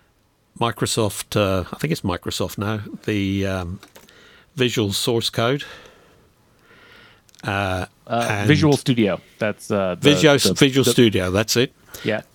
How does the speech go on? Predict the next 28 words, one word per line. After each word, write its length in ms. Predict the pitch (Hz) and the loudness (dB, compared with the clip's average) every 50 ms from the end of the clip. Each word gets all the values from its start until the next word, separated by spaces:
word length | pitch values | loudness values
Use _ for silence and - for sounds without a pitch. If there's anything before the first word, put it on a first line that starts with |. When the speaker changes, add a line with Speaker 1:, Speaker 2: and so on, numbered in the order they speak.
| _ _ - | _ _ 2
Speaker 1:
With, 140 | - 131 123 | 4 6 6
Speaker 2:
Yep, 180 | 113 113 - - | 4 2 -2 0
to 140 | 120 110 107 | 2 4 6
Speaker 1:
with 120 | 127 117 | 6 6
Speaker 2:
the, 100 | 117 110 | 6 4
Speaker 1:
pl- 100 | 104 - | 4 4
Speaker 2:
the 100 | - 123 | 2 2
programming 600 | - - 127 143 139 131 139 135 131 131 131 127 | 0 2 2 2 4 6 4 4 4 4 4 6
I 120 | 127 120 117 | 6 4 4
D 320 | 110 113 110 107 101 92 | 4 4 2 2 2 2
E 20 | 90 | 0
is 140 | 85 80 | 0 0
what 100 | 90 85 | -2 -2
that 160 | - 90 85 80 | -2 -2 -4 -4
is. 240 | 78 76 - - - | -6 -8 -10 -10 -6
Yep. 240 | - 92 87 - _ _ _ _ _ _ - - - - - - _ - | -6 -6 -6 -6 _ _ _ _ _ _ -20 -20 -20 -20 -20 -20 _ -8
Speaker 1:
Yeah, 160 | - - 90 - - | -6 -6 -6 -4 0
with, 280 | 117 117 110 101 - - - | 0 0 0 0 -4 -2 2
with 240 | 127 113 107 - - | 2 2 2 0 -2
Platform 460 | - 135 135 - - 139 127 120 117 | 0 0 0 0 2 2 2 2 2
I 180 | 107 110 104 | 2 2 2
O. 220 | 101 101 123 160 170 - - - - - - _ _ - - - - - - - - - - _ _ _ _ _ - | 2 2 0 0 -2 -6 -14 -20 -20 -20 -20 _ _ -20 -20 -20 -20 -20 -20 -20 -20 -20 -20 _ _ _ _ _ 4
All 200 | 131 135 165 175 | 6 6 8 8
of 80 | 165 | 8
these 220 | 143 151 143 127 - | 6 6 4 4 4
things 340 | - 139 139 131 127 - - - | 4 4 4 4 4 2 2 0
I 200 | - 110 107 107 | 2 2 2 2
had, 240 | 101 110 104 95 98 | 2 0 -2 -2 -4